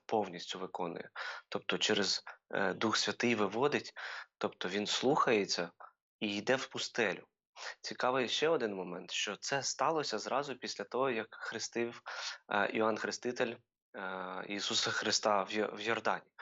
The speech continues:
Ми з вами вже говорили, що Христос, так як він бу-, бу-, Боголюдина, і він не потребував оми-, о-, омиття в Йорданській воді, він не потребував покаяння, але він дав нам, е, приклад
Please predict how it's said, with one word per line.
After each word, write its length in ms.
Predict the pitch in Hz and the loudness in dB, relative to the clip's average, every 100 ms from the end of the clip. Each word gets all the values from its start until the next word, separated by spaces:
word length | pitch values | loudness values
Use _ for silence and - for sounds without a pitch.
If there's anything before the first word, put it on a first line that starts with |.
| - - - - - | -12 -12 -14 -16 -6
Ми 220 | 107 110 | -2 0
з 80 | 101 | 2
вами 240 | 117 113 | 0 0
вже 160 | 101 104 | -2 -4
говорили, 560 | 101 98 104 156 131 - _ - | -4 -2 0 0 0 -4 _ -12
що 440 | - - 107 101 - | -4 0 2 0 0
Христос, 720 | - 104 - 151 190 - - _ _ _ _ _ _ - | -2 -2 0 2 4 2 -8 _ _ _ _ _ _ -4
так 200 | 107 107 | -4 -4
як 180 | - | -8
він 140 | 98 92 | -10 -10
бу-, 140 | - - | -10 -8
бу-, 160 | 110 | -8
Боголюдина, 800 | 110 110 101 98 98 113 151 120 - - - | 0 0 0 -4 -4 -2 0 -2 -8 -20 -16
і 80 | 104 | -6
він 360 | 113 120 110 | -2 -2 0
не 80 | 113 | 0
потребував 760 | 113 113 120 110 110 123 101 - - - | 0 -2 -4 -2 0 2 0 -6 -16 -8
оми-, 280 | - 107 107 | -4 -2 -2
о-, 240 | - 110 - | -4 -6 -4
омиття 460 | 110 113 110 123 110 | -4 -4 -2 0 0
в 80 | |
Йорданській 640 | 98 107 110 104 95 - 104 | -2 -4 -2 -2 -4 -8 -8
воді, 360 | 110 107 90 - - - | -8 -8 -10 -10 -10 -6
він 120 | 113 110 | -2 -2
не 80 | |
потребував 720 | 113 - 117 - 113 113 120 - | -2 -4 -4 -2 0 2 2 2
покаяння, 640 | - 117 110 98 87 85 - | 0 0 2 0 -2 -12 -8
але 200 | 98 98 | -6 -6
він 280 | 123 151 | -4 -4
дав 280 | 110 113 120 107 | -2 -2 -4 -2
нам, 340 | 104 123 147 - - - - _ 107 | 2 2 0 -10 -10 -10 -12 _ -6
е, 180 | 95 - | -6 -4
приклад 640 | 107 107 113 139 143 - | 0 0 0 0 0 -2